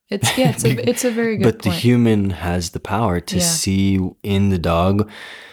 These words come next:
Speaker 2: what they see, and then what they're either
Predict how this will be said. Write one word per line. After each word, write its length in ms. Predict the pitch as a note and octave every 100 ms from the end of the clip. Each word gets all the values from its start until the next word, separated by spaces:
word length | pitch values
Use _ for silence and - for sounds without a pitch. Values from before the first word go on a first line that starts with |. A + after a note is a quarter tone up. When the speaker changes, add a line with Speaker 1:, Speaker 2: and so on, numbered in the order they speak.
| - _
Speaker 2:
what 360 | F2 F2+ G2 -
they 160 | F#2
see, 460 | F2+ - E2+ F#2+ G#2+
and 180 | F2+ F2+
then 240 | F2 E2
what 280 | D#2+ F2 -
they're 260 | E2+ E2+ - -
either 340 | F#2 E2+ E2+